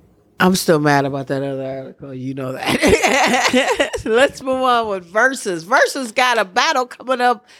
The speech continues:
that I can't wait for Easter, you guys. This is for my old school. Isaac Brothers and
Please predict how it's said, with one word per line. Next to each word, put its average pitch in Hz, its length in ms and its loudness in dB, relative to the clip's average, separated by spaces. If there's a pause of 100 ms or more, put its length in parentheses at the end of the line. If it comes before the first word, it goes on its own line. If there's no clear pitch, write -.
(120)
that 160 140 -10
I 240 100 -2
can't 247 380 -2
wait 240 240 -4
for - 240 -16
Easter, 226 480 0
you 185 140 -4
guys. 180 340 2
This 254 180 -4
is 196 80 -8
for 180 180 -4
my 165 280 -2
old 247 420 4
school. 180 640 -2 (1040)
Isaac 240 520 0
Brothers 208 440 2
and 175 260 -2